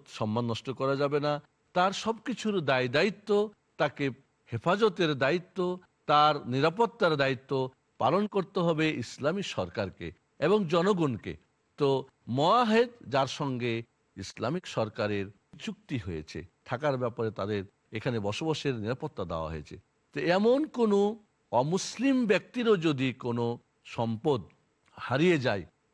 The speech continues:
আর সেটাকে গ্রহণ করা যাবে না, তবে যে শর্ত এর আগে আমরা বলেছি, সাক্ষী রেখে এক বছর প্রচার করে ইত্যাদি ইত্যাদি, এবং অবস্থা ভেদে তার হুকুম আমরা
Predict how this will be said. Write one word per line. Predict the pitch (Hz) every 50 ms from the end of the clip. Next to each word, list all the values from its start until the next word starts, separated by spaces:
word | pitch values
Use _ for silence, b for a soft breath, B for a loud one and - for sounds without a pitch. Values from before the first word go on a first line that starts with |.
| _ _
আর | - 104 110
সেটাকে | - - 208 - 202 170 170 139
গ্রহণ | 110 110 131 123 156 170 151
করা | - 131 123 113 107 104
যাবে | 98 101 98 95 117
না, | 120 135 147 165 185 208 - _ _ _ _ -
তবে | - 160 160 170 170 175 185 - - _ _ _ -
যে | 113 127 135
শর্ত | - - 151 135 - - 135
এর | 120 113
আগে | 107 107 104
আমরা | 104 101 101 98 95
বলেছি, | 92 98 110 120 127 120 - - 139 135 139 135 _ _ _ _ _
সাক্ষী | - - - 104 95 - - - 110
রেখে | 104 104 98 - - 120 113 113 113 120 - _ _ _
এক | - 107 107 92 95
বছর | 98 95 - - 98
প্রচার | 85 - 92 85 85 - 98 101 101
করে | - 110 110 113 113 113 113 - _ _ _ _ _ -
ইত্যাদি | 120 113 - 123 107 101 104
ইত্যাদি, | 101 101 - - 98 98 92 95 98
এবং | 98 - 107 107 101 101 -
অবস্থা | 101 131 165 156 - - 131
ভেদে | 117 117 113 107 110
তার | 101 - 98 95
হুকুম | 92 104 113 113 - 104
আমরা | 92 95 101 104